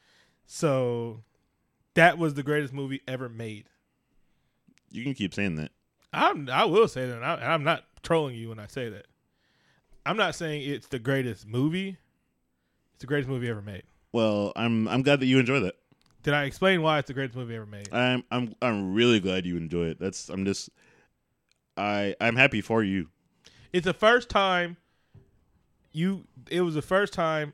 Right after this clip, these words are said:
Speaker 1: our childhood was done right, C G I and computerly.
Speaker 2: Happy for you.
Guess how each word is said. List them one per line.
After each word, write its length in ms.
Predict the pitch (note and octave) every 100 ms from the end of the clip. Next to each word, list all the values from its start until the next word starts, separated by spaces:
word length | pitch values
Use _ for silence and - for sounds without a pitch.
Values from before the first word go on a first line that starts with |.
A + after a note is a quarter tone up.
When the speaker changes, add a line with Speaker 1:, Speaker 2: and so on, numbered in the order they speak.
| -
Speaker 1:
our 200 | C#3+ D#3
childhood 600 | - D3 C#3+ C#3+ C#3+ C3+
was 180 | B2+ A#2
done 260 | B2+ B2+
right, 400 | A2 A2+ A#2 A2 - _ _ _ _
C 340 | - - C#3+
G 200 | B2 B2 A#2+
I 240 | A2+ A2+
and 320 | A2 G#2+ G2
computerly. 1120 | - A2 B2 G#2+ G2+ G2+ G2 G2+ - G#2+ A#2 _ _ _ _ _ _ _ _
Speaker 2:
Happy 240 | - G#2+ D#2+
for 160 | D#2
you. 80 | C#2